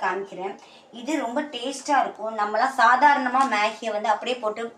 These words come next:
செஞ்சுருவாங்க, நான் அப்படி செய்ய மாட்டேன். முதல்ல அந்த சில பொருள்கள்லாம் வறுத்து போடுவேன்.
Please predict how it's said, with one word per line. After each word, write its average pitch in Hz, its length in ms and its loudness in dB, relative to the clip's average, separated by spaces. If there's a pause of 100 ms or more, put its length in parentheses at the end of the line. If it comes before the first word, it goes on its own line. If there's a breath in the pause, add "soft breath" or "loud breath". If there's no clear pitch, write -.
(120)
செஞ்சுருவாங்க, 214 400 -4
நான் 196 140 -2
அப்படி 208 160 -12
செய்ய 220 220 -8
மாட்டேன். 208 440 -6 (320 loud breath)
முதல்ல 247 240 2
அந்த 214 500 2
சில 208 140 -2
பொருள்கள்லாம் 240 640 0
வறுத்து 247 360 -2
போடுவேன். 185 600 -8